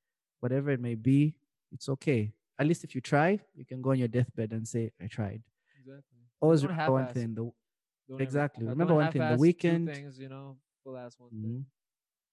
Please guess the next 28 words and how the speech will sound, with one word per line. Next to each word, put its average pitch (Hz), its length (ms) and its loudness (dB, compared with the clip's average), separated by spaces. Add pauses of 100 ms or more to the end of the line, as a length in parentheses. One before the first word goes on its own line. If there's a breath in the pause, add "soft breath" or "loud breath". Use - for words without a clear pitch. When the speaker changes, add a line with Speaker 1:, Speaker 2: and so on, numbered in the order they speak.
(280)
Speaker 2:
Yeah. 117 80 -8
Speaker 1:
Mm-hmm. 117 260 -2 (220)
Remember 147 320 2
The 117 120 0
Weeknd, 139 480 0
Chris 127 200 -6
Brown, 123 300 -2
Cristiano 120 360 -6
Ronaldo, 117 560 0
LeBron, 113 560 -2 (360 soft breath)
whoever 147 280 2
you 131 100 4
look 127 180 -2
up 123 200 -6
to, 107 200 -6 (360)
Oprah, 123 640 2 (380)
Jesus, 123 500 -2
or 104 100 -2
anyone 120 420 2
you 110 80 -4
look 117 200 -2
up 107 180 -4
to. 104 220 -2 (100)
Remember, 120 460 0 (360)
they 95 100 -8
all 143 140 0
just 135 220 -4
tried. 113 320 -4